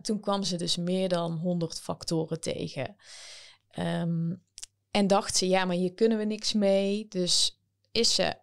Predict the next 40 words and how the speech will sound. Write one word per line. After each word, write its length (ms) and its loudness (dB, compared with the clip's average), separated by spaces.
met 320 2
een 140 -4
aantal 460 2
andere 320 4
learning 320 4
and 80 -2
development 480 2
professionals 680 0
gewoon 220 2
eens 160 0
gaan 160 -6
kijken 360 0
naar 140 -2
die 80 -6
factoren, 500 -4
naar 100 -4
die 140 -10
onderzoeken, 580 2
van, 120 -2
"Hey, 180 2
waar 200 2
hebben 240 -4
we 100 -4
nou 500 -2
invloed 440 2
op?" 320 -6
Ehm, 680 4
bijvoorbeeld 1080 4
je 260 4
intelligentie. 1080 0
Uit 240 -2
onderzoek 420 2
blijkt, 480 0
als 240 -2
je 100 -6
slimmer 520 2
bent 400 2
of 100 -10
een 100 -4
hoger 460 0